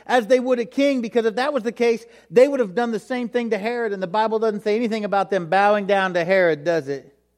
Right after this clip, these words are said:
They didn't travel all that way to bow down to Herod.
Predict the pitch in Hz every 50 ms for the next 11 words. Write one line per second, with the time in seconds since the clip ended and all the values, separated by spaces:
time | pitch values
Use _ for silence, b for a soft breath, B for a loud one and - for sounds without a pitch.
0 | _ _ _ _ _ _ _ _ _ _ _ _ _ _ _ _ _ _ _ -
1 | - 208 226 247 226 226 190 - - 233 240 247 240 233 226 208 202 196 190 180
2 | 175 185 180 175 156 151 180 170 170 170 170 170 170 160 156 156 170 160 151 143
3 | 135 127